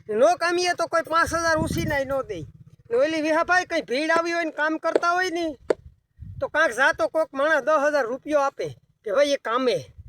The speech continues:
નો કામતા હોય તો કોઈ બીડીયું ને જોડી નો આપે. ઈ રેઠિયા રખડે ભાઈ, ઈ,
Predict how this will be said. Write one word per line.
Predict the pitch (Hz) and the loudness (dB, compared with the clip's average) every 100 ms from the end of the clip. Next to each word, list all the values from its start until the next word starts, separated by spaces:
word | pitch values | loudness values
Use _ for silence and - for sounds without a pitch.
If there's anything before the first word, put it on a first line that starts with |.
| - | -2
નો | 214 311 | 2 2
કામતા | 320 330 320 | 2 0 2
હોય | 330 | 0
તો | - 302 | 0 0
કોઈ | 320 311 | 0 0
બીડીયું | 285 302 302 | -2 -2 -2
ને | 214 | 0
જોડી | 285 294 233 | -2 -2 -2
નો | 247 | 0
આપે. | 220 - 165 - - _ _ | 0 -2 -8 -10 -20 _ _
ઈ | 302 330 | -4 4
રેઠિયા | 294 294 294 302 | 6 6 4 2
રખડે | 254 285 294 285 | 2 0 2 2
ભાઈ, | 247 247 | 2 0
ઈ, | 254 254 214 | 0 -4 -6